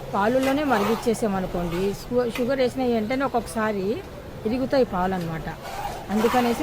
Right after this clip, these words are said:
మనం ఏం చేయాలంటే, సపరేట్ సపరేట్‌గా పాలు సపరేట్‌గా మరగబెట్టేసి, సేమియా సపరేట్‌గా ఇలాగా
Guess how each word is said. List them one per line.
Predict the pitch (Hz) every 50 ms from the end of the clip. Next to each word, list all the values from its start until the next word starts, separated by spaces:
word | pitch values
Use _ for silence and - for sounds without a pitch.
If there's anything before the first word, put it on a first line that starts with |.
| 285 277
మనం | 240 220 214 214
ఏం | 226 233 233
చేయాలంటే, | 240 240 226 220 220 233 311 - -
సపరేట్ | 233 - - - 262 262 - -
సపరేట్‌గా | 285 - - 262 233 208 214 196 190 175 -
పాలు | 196 190 214 233 - -
సపరేట్‌గా | 294 247 - 240 254 240 262 254 240 240
మరగబెట్టేసి, | 214 208 214 190 190 160 - - 185 170 - 311 - -
సేమియా | 277 226 214 233 262 294 330 -
సపరేట్‌గా | 247 190 - - 226 233 220 254 269 262 226
ఇలాగా | 220 214 208 233